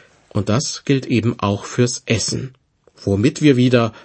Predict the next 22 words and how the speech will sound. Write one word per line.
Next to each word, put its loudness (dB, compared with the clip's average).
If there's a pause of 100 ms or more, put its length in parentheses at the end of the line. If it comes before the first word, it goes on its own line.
beim 0
dritten 0
Buch -2
Mose 2
Kapitel 0
elf 0
angelangt 0
wären. -2 (1600)
Dort 4
geht 4
es 0
um 4
eine 2
Art 0
Speiseplan, -2
an -4
den 4
sich -2
die -2
Israeliten 0
halten 0
sollten. -4